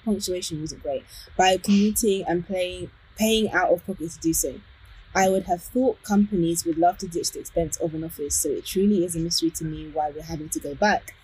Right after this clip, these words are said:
I actually concentrate better in the peace and quiet of my own flat too. I feel like the well-being gains were so massive for, for so many people without a loss to productivity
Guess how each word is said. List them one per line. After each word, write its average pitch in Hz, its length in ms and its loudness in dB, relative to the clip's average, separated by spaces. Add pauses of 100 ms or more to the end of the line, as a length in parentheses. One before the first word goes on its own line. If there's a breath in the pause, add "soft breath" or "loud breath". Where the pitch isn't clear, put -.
(220 soft breath)
I 175 60 0
actually 220 320 4
concentrate 202 480 2
better 170 240 -2
in 160 160 -8
the 156 60 -8
peace 175 280 0
and 151 100 -8
quiet 160 260 -2
of 156 160 -8
my 147 160 -10
own 160 100 -8
flat - 240 -8
too. 139 300 0 (400 soft breath)
I 190 60 -6
feel 208 160 2
like 175 200 2
the 175 80 2
well-being 165 460 0
gains 156 340 -6
were - 80 -14
so 175 220 2
massive 165 300 -6
for, 160 100 -18 (320)
for 175 80 -4
so 180 220 4
many 175 220 2
people 175 300 -8
without 156 300 -2
a - 20 -6
loss 156 220 -6
to - 120 -10
productivity 165 800 -8